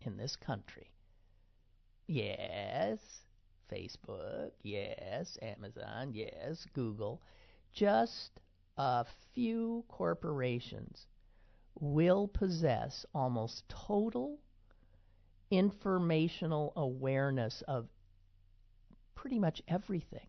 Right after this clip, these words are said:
that each one of us is doing at all times. For those of you, 'cause I haven't, who have brought these devices into your house, I mean, the, this thing's got a camera on it and can be,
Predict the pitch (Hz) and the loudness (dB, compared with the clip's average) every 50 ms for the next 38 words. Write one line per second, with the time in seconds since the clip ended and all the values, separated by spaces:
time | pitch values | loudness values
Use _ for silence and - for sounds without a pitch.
0 | - - - - - - - - - - - - - - - - - - - - | -18 -20 -20 -20 -20 -20 -20 -20 -20 -20 -20 -20 -20 -20 -20 -20 -20 -20 -20 -20
1 | - - - - - - - - - - - - - - - - - - - - | -20 -20 -20 -20 -20 -20 -20 -20 -20 -20 -20 -20 -20 -20 -20 -20 -20 -20 -20 -20
2 | - - - - _ - _ _ - - _ _ _ - 214 160 139 139 139 131 | -20 -20 -20 -20 _ -20 _ _ -20 -20 _ _ _ -4 0 2 4 4 4 4
3 | 135 - - - - - - - - - - - - - 170 165 - - 160 156 | 2 0 -4 -10 -20 -20 -20 -20 -20 -20 -20 -8 -4 -2 -2 -2 -4 -4 -2 0
4 | 151 147 143 127 123 107 110 117 - - - 147 127 123 127 135 139 123 113 107 | 0 2 2 0 0 -2 -2 -4 -6 -8 -8 -8 -6 -6 -6 -4 -4 -4 -4 -4
5 | 110 - - - - 160 131 110 113 101 95 98 - - - 110 - - - - | -6 -10 -12 -10 -6 -4 -4 -2 -2 -4 -4 -6 -8 -10 -12 -12 -12 -12 -14 -18
6 | - - - - - - - - - - - - - - 185 175 185 202 226 233 | -20 -20 -20 -20 -20 -20 -20 -20 -20 -20 -20 -8 -2 0 2 4 6 8 8 8
7 | 240 226 202 - - - 165 156 156 156 151 151 156 160 185 - - - - 147 | 8 6 2 0 4 6 6 6 6 4 2 -2 -6 -8 -10 -12 -12 -10 -8 -4
8 | 139 170 170 151 123 107 110 131 180 - - - - - - - - - - - | 0 2 2 2 2 0 -2 -4 -6 -6 -10 -14 -20 -20 -20 -20 -20 -20 -20 -18
9 | - - - - 98 117 131 147 151 143 127 117 - - - - - - - - | -18 -16 -12 -8 -6 -2 -2 0 0 0 0 -2 -4 -6 -8 -10 -10 -12 -14 -16
10 | - - - - - - - - - - - 170 160 156 147 151 151 147 139 135 | -20 -20 -20 -20 -20 -20 -20 -20 -4 2 4 6 6 6 6 6 6 6 8 8
11 | 135 135 131 135 135 - 156 143 147 156 - - - - 139 135 131 120 - 143 | 6 6 4 0 0 4 6 8 8 8 6 4 0 -2 -2 -2 -2 -2 -2 -4
12 | 131 131 127 123 110 127 151 170 - - 180 175 180 175 190 - - 160 156 147 | -2 0 2 2 2 2 2 0 0 0 0 0 0 -2 -4 -4 -2 -2 -2 -2
13 | - 156 135 123 123 120 - - 139 127 113 127 160 - - 135 147 131 127 123 | -2 -2 0 0 -2 -2 -4 -2 0 2 2 2 2 2 0 0 0 0 0 -2
14 | 117 123 175 240 254 - 160 208 240 247 - - 214 156 110 113 - - 120 117 | 0 2 4 4 4 4 6 6 4 4 4 -2 -4 -4 -4 -4 -4 -2 -2 -2
15 | 120 - - 131 117 107 107 101 101 104 104 101 101 107 117 113 - - 135 113 | -4 -6 -8 -8 -8 -6 -6 -6 -6 -6 -6 -6 -8 -8 -10 -10 -10 -8 -10 -10
16 | 104 101 - - 143 123 120 127 | -10 -12 -12 -10 -8 -8 -8 -10